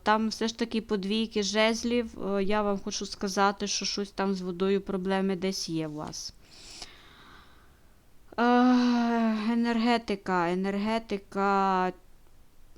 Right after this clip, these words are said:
М, знаєте, там іде перенапряг у вас енергетики і вже може гекнутись. Чесно кажучи, як не хва-, от, ну, дуже багато енергії тут іде.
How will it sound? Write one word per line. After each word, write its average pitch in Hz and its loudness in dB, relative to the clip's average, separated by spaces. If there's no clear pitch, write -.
М, 190 -2
знаєте, 220 -2
там 233 0
іде 220 -2
перенапряг 202 -2
у 175 -8
вас 175 -4
енергетики 185 -4
і - -2
вже 185 -2
може 185 -2
гекнутись. - -8
Чесно 190 -4
кажучи, 160 -6
як 185 -6
не 190 -6
хва-, - -12
от, - -8
ну, 190 -4
дуже 220 -2
багато 196 2
енергії 170 -2
тут - -14
іде. 156 -10